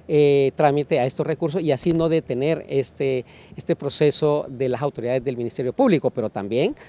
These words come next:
hay que ver que, eh, hay muchas situaciones que nos plantean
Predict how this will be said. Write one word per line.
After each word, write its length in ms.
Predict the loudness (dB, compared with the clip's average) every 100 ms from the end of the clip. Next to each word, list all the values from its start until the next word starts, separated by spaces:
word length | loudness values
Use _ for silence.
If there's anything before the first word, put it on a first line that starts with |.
| -20 -6
hay 140 | -2 0
que 160 | 6
ver 180 | 6 6
que, 340 | 2 2 2 0
eh, 500 | -8 -10 -12 -14 -10 2
hay 420 | 6 6 6 6
muchas 500 | 6 4 4 2 2
situaciones 600 | 0 -2 0 2 0 -2
que 100 | -6
nos 160 | -6
plantean 680 | -10 -8 -6 -2 0 0 0